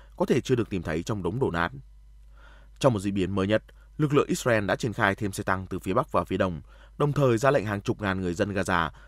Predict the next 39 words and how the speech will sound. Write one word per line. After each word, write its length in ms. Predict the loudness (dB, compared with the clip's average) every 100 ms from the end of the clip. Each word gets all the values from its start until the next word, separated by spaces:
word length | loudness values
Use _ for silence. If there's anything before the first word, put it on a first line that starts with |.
| -8
rời 140 | 0 2
khỏi 160 | 2 0
các 100 | 0
quận 120 | 0
trung 160 | 0 0
tâm 220 | 2 2
như 240 | -2 -2 -4 -10 -20 -20 -6
Burei, 400 | 2 4 4 2 -4 -20 -14
Maghazi 540 | 0 4 4 2 -2 -2 -10 -16
và 240 | 0 2 2
Nusrat. 520 | -2 -4 0 0 0 -10 -20 -20 -20 -20 -20 -20 -20 -20 -8
Hầu 200 | 2 4
hết 200 | 4 0
họ 200 | 2 2
đã 100 | 2 0
tìm 180 | -2
đường 220 | 2 2 2
về 100 | -2
phía 140 | 0
Nam 200 | 0 0
hoặc 160 | -2 -4
phía 100 | 0
Tây, 280 | 2 0 -4 -16 -20 -2
đến 180 | 2 2
thành 180 | 0 -4
phố 340 | 2 4 4 0 -20 -20 -8
Deir 300 | 2 4 4 2
el 120 | -2
Bala, 380 | 0 2 4 2 -4 -20 -2
vốn 200 | 0 2
đã 100 | 0
quá 160 | 2
tải, 320 | 2 2 0 -6 -20 -20 -20 -20 0
dựng 280 | 4 6
những 140 | 4 0
chiếc 140 | 2
lều 160 | 2 2
tạm 160 | -2 0
bợ, 160 | -2